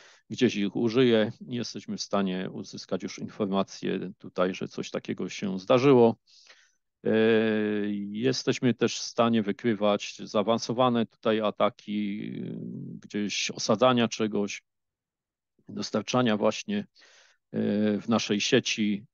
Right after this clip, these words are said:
e, wykrywanie ataków, e, człowieka wewnątrz, e, komunikacji, czyli tak zwany man in the middle,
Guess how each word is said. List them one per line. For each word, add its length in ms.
e, 40
wykrywanie 640
ataków, 880
e, 440
człowieka 720
wewnątrz, 800
e, 40
komunikacji, 800
czyli 280
tak 160
zwany 280
man 380
in 160
the 100
middle, 360